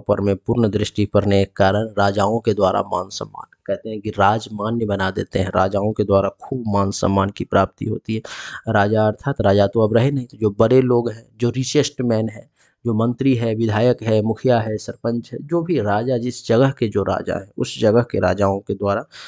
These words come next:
आपको जो है सो मान सम्मान की प्राप्ति होगी। तो सूर्य जो है सो सोलह,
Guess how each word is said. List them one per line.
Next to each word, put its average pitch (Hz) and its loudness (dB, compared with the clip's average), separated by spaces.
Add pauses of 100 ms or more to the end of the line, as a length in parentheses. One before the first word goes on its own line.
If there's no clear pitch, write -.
(240)
आपको 113 0
जो 113 -2
है 113 -2
सो 123 0
मान 104 0
सम्मान 98 -6
की - -10
प्राप्ति - -2
होगी। 113 -6
तो - -12
सूर्य 151 2
जो 127 2
है 120 4
सो 127 -4
सोलह, 120 0